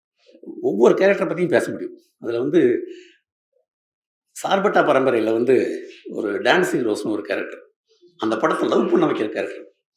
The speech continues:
இந்த படத்துல டான்சிங் ரோஸ் பேட்டர்ன்ல,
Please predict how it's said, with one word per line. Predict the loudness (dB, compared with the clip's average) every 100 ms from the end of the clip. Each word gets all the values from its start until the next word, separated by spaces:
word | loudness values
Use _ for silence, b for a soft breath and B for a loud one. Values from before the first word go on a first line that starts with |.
| _ _ _ _ -6
இந்த | -2
படத்துல | 0 2 2
டான்சிங் | 2 2 2 4
ரோஸ் | 4 2 -8 0
பேட்டர்ன்ல, | 2 2 2 2